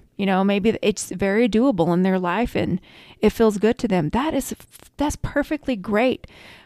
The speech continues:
But that doesn't mean that you have to follow that in order to achieve a similar result. And the reason why I wanted to say that is because another thing I get a lot is sometimes people will criticize, um, what I do on YouTube.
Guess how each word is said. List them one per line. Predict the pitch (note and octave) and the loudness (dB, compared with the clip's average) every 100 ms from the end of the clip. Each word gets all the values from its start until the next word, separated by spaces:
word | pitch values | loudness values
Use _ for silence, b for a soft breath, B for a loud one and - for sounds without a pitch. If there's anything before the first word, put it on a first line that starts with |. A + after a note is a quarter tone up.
| B A3+ | B 2
But | C#4 C4+ B3 - _ | 4 4 2 -6 _
that | G#3 | 0
doesn't | B3+ C4 C4+ G3+ | 0 0 0 0
mean | A3+ A#3+ | 2 2
that | G#3 - | 2 0
you | F#3+ A3 | 0 0
have | G#3 - | -2 -6
to | |
follow | - - F#3 G3 F3 | -8 -2 0 2 2
that | E3+ D#3 | 2 0
in | - G3 | 0 0
order | - F#3+ G3 | 0 0 0
to | - G3 | 0 -2
achieve | F3+ - G3+ F#3 - | -2 -2 0 -2 -4
a | |
similar | F3 - F#3 F#3 F3+ | -8 -2 0 0 -2
result. | D#3 D#3 D3 A2+ - - B B B B | -4 -6 -4 -6 -8 -18 B B B B
And | - | 0
the | G#3+ | 4
reason | A#3 B3+ B3 | 4 4 4
why | A3 | 2
I | G#3 | 2
wanted | G3 F3 | 0 -2
to | F#3+ | -4
say | - B3+ D#4 | 0 2 4
that | G#3+ F3 | 2 0
is | F#3 | -2
because | G#3 G3+ | -2 -2
another | F#3+ G#3 G#3+ | 0 0 0
thing | A#3 G#3 | 0 0
I | F#3+ | 0
get | F#3 F3+ - | -2 -2 -4
a | F#3 | -4
lot | F3+ F3 - | 0 0 0
is | F#3+ F#3+ F#3 - b b b b b b b b b | 0 -2 -4 -12 b b b b b b b b b
sometimes | - C#4+ D#4+ - | 2 4 6 6
people | D4 C4 | 6 6
will | G3 | 4
criticize, | - G#3 G#3 - F#3 F#3 F#3+ - | 2 0 2 0 2 2 0 0
um, | F#3+ F#3 | 0 2
what | F#3 F#3+ | 0 0
I | F#3 | -2
do | F#3+ | -2
on | F#3+ | -2
YouTube. | F3+ G3 - F#3+ F#3 F3+ | 0 -2 0 2 2 0